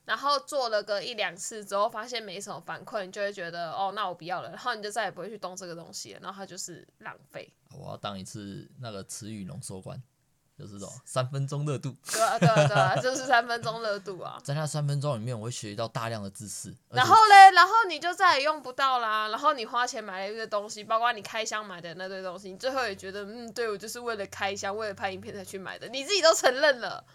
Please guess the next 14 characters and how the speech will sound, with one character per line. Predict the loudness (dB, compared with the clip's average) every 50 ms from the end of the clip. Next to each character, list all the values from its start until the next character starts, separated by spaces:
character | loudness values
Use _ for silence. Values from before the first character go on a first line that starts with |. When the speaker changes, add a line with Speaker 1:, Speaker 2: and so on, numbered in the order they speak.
| _
Speaker 2:
我 | -14 -12 -10
承 | -6 -6 -4 -2
认 | 0 0 0 0
啊。 | -2 -4 -6 -8 -14 -18 _ _ _ _
那， | -6 -6 -6 -6 _ _ _ _ _ _ _ _ _ _ _ _ _
那 | -6 -6
个 | -4 -4
事 | -6 -6 -6 -8 -8 -6 -6
情 | -4 -4 -4 -4 -4
让 | -2 -2 -2
我 | -4
觉 | -4 -2 0
得， | 0 0 0 0 -2
哦， | -2 0 2 2 4 2 2 2 0 -4 -6